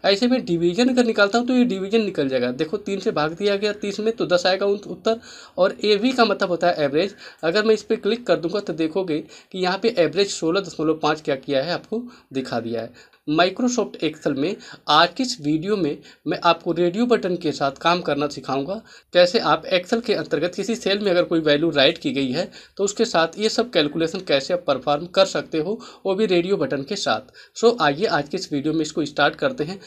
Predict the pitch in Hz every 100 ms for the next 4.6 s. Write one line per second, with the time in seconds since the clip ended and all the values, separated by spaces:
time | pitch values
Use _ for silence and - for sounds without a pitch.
0 | - - 175 180 208 233 226 220 175 156
1 | 175 151 226 156 127 117 123 - 117 -
2 | 120 - - - 220 226 240 240 - 220
3 | 180 165 185 175 196 202 - 156 196 175
4 | 151 151 175 165 196